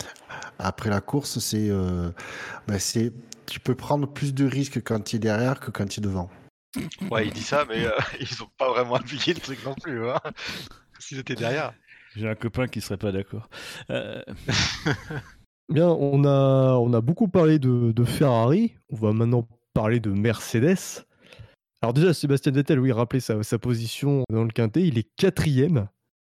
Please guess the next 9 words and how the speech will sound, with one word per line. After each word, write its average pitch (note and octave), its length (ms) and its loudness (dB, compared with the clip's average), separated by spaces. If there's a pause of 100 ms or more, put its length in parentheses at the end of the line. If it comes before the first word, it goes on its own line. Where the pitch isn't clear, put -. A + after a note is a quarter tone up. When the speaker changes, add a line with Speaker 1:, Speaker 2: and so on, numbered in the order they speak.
Speaker 4:
du A#2 380 -4
quintet C#3 300 2
plus, - 480 -4
cent A2+ 200 -4
vingt-cinq A2+ 320 -2
points A2 180 -2
positifs, G#2+ 560 -8
vingt-sept A2+ 520 -4
négatifs. G2+ 680 -4